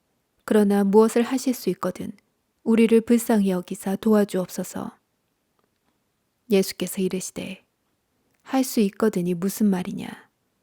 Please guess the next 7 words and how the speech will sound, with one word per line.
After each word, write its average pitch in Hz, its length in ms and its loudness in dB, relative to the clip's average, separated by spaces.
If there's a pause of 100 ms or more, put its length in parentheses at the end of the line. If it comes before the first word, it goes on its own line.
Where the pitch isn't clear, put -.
(360)
믿는 226 360 6
자에게는 190 720 -2
능히 214 280 4
하지 240 320 -2
못할 196 440 0
일이 175 140 0
없느니라." 185 520 0